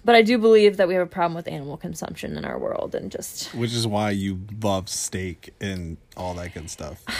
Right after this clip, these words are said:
Speaker 1: I do, but I cook chili without meat. I cook spaghetti without meat. Like, I like meat. I'm just saying in general, like
Speaker 2: I got in a fight with a girl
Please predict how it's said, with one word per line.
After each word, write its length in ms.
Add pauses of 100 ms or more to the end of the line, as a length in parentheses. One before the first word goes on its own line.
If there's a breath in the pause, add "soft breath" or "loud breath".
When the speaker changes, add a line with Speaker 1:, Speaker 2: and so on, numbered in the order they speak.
Speaker 1:
I 120
do, 320
but 240 (100)
I 80
cook 260
chili 320
without 320
meat. 380
I 120
cook 220
spaghetti 440
without 360
meat. 600
Like, 180
I 220
like 420
meat. 300
I'm 220
just 240
saying 360
in 140
general, 440
like 140
Speaker 2:
I 80
got 240
in 60
a 40
fight 300
with 140
a 100
girl 380